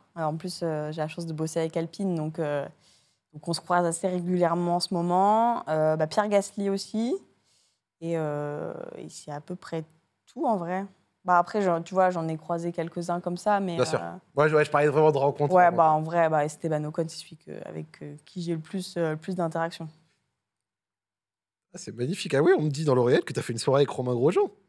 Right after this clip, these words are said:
Speaker 1: Ah oui, c'est vrai, oui, oui. Je l'ai oublié parce qu'il est plus en Formule un maintenant. Mais ouais, on a, j'ai fait une soirée sur Twitch avec Romain Grosjean, qui était très, très drôle. Il est très fun, très cool. Euh, ouais, c'était, bah, c'est pareil, c'est improbable. Tu te retrouves, euh, sur, euh,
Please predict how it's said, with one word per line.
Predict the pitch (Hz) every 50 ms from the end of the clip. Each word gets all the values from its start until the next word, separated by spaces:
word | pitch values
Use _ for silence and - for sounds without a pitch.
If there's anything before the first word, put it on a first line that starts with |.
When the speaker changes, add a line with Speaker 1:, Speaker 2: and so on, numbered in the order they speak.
| _ _ _
Speaker 1:
Ah | 254 330
oui, | 381
c'est | - - 247
vrai, | 208 240 269
oui, | 269 311 359 359
oui. | 359 339 339 - - _
Je | - 196
l'ai | 190
oublié | 190 185 196 196 202 196
parce | 165 165 160 -
qu'il | - 180 170 170 165
est | 165 165 160 160 170 175
plus | - - 196
en | 185
Formule | 196 - 196 196 202 202
un | 208 208
maintenant. | 220 220 220 269 269 254
Mais | 208
ouais, | 202 214 240
on | 233 208
a, | 185 170 160 156 160
j'ai | 160
fait | - 170
une | 175
soirée | - - 202 220
sur | 208 - 208
Twitch | - - 220 - -
avec | 190 175 165
Romain | - - 190 196 185
Grosjean, | 185 185 180 180 180 202 - _ _ _ _ _ _
qui | _ -
était | 156 170
très, | 165 - - - - 202 190
très | 190 - 180
drôle. | 170 170 170 175
Il | 175 165 160
est | 156 -
très | - - 190
fun, | 185 - - 175 180 180 190 - _ _ _ _ _ _ _ _ _ _
très | - -
cool. | 196 - - 208 202 208 240 - _ _ _ _ _ _ _ _ _ _ _ _
Euh, | 165 160 160 156
ouais, | 165 196
c'était, | 233 - 208 175 - 165 156 151 147 147 147 151 156 165
bah, | 170 143 143
c'est | -
pareil, | - 160 160 165 165
c'est | 160 -
improbable. | 143 143 - - 165 175 175 165 165 156 147 143
Tu | -
te | - -
retrouves, | - 165 156 - - 190 185 180
euh, | 175 175 175 170 165 170 - _ _ _ _ _ _ _
sur, | _ - - 190 180 175
euh, | 165 160 160 160 160